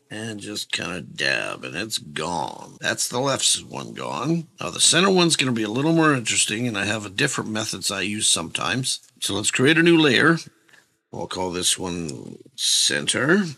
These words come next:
But first, use spot healing brush, and we'll just get rid of this guy here. For the boy's head, let's, uh, grab our clone stamp tool. Flow at about five percent. Rotate the canvas so we can do our strokes kind of properly here.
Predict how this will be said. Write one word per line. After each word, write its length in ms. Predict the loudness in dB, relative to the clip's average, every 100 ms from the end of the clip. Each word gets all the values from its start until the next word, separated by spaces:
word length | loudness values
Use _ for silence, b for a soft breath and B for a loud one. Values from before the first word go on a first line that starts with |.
| _
But 120 | -14 -8
first, 880 | -4 -2 0 2 2 2 2 -2 -12
use 280 | -6 0 0
spot 260 | 0 -2 -2
healing 320 | -2 -2 -2
brush, 460 | 0 0 2 2 0
and 360 | -2 -2 -2
we'll 100 | -6
just 260 | -8 -6 -6
get 220 | -8 -10
rid 160 | -10 -10
of 100 | -8
this 260 | -6 -4
guy 320 | -4 -6 -8 -8
here. 720 | -8 -10 -8 -8 -12 -14 -18 _ _ _ _ _
For 160 | -14 -10
the 140 | -8
boy's 420 | -4 0 2 2
head, 400 | 2 2 2 -2
let's, 400 | -8 -4 0 0
uh, 220 | 0 -4 -6 _ _ _ _
grab 260 | -8 -8 -4
our 180 | -6 -6
clone 300 | -6 -6 -4
stamp 380 | -2 -2 -2
tool. 480 | -4 -4 -2 -4 -6 _ 0
Flow 340 | 2 4 4
at 60 | 0
about 260 | -2 -4
five 380 | -4 -2 -4 -4
percent. 720 | -2 0 4 2 2 0 -2 -6
Rotate 400 | -10 -4 -2 -2
the 80 | -4
canvas 420 | 0 0 2 2
so 140 | 2 2
we 120 | -2
can 360 | -4 -6 -8 -12 -16
do 140 | -14
our 140 | -10 -2
strokes 540 | -2 -2 -8 -6 -4
kind 260 | -4 -6 -6
of 180 | -10
properly 680 | -10 -6 -6 -6 -8 -6 -4
here. 480 | -2 0 2 2